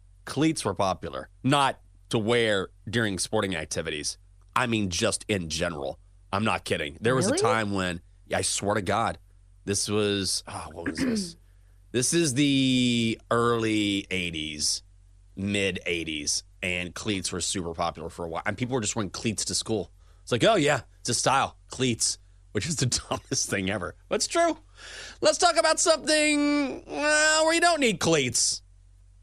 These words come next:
Speaker 1: I'm talking about college basketball. Alabama edging number eight Auburn last night, Chelsea. You watched this game. Seventy-nine seventy-five, the final. Alabama laying four, so we get a push there. Bama minus one seventy-five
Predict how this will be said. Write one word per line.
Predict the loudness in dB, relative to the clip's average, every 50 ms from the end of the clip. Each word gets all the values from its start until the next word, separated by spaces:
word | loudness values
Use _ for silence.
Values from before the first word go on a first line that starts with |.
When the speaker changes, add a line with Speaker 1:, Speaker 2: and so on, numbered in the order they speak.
| -20 -20 -20 -20 -8 -8
Speaker 1:
I'm | -6
talking | -4 -4 -6 -6 -6
about | -8 -8 -8
college | -6 -6 -6 -6 -6
basketball. | -4 -4 -4 -4 -4 -6 -6 -6 -6 -8 -10 -12 -4 -2
Alabama | 0 0 0 0 0 0 0 -2 -6 -4 -2
edging | -2 0 2 2 2 2 0 -4 -8 -4 0
number | 2 2 4 4 2 2 2
eight | 2 0 0 -2 0 2
Auburn | 2 4 4 4 4 2 2 2
last | 2 2 2 2 0 0
night, | 0 0 0 0
Chelsea. | 0 2 2 2 2 2 0 0 0 0
You | 0 0
watched | 0 0 0 0 -2 -2
this | -2 -2 -2 -2
game. | 0 0 0 0 0 -2 -4 -12 -18 -20 -20 -10
Seventy-nine | -6 -2 0 2 2 2 2 0 2 2 2 2 2 2 2 0 0
seventy-five, | 0 2 2 2 2 0 -2 -2 0 0 2 2 4 2 2 0
the | -4
final. | -4 -2 0 0 0 -2 -2 0
Alabama | 0 0 2 2 2 2 2 2 2
laying | 2 2 2 0 -2
four, | -4 -2 -2 0 0 0
so | 0 -2
we | -2
get | -2 -2
a | -4
push | -4 -6 -4 -2 -2 -2 -2 -4
there. | -2 -2 0 0 0
Bama | 2 0 0 2 0 -2
minus | 0 0 0 0 -2 -2 -2
one | -2 0 0
seventy-five | 2 2 2 2 0 -4 0 2 2 4 4 4 2 2